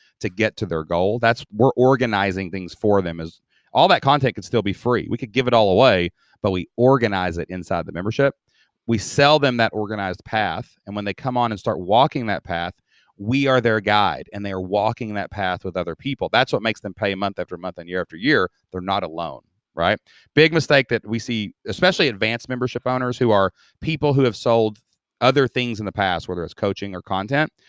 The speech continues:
They try to just make their content into a, into a payment plan is what they really do. And they forget about, hey, no,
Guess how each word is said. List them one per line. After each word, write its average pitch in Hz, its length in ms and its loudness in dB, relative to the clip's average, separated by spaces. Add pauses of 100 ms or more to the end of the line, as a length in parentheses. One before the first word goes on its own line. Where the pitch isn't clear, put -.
(180)
They 123 100 2
try 156 200 4
to 170 80 4
just 135 340 -2 (800)
make 120 360 0
their 107 120 0
content 110 600 -6
into 98 320 -2
a, 85 40 -4 (380)
into 110 240 -2
a 82 60 -2
payment 101 340 -6
plan 58 400 -12
is - 80 -20
what 95 100 -2
they 82 100 -4
really 92 260 0
do. 120 180 4
And 113 100 0
they 104 60 0
forget 120 380 2
about, 107 340 4
hey, 131 140 0
no, 123 160 2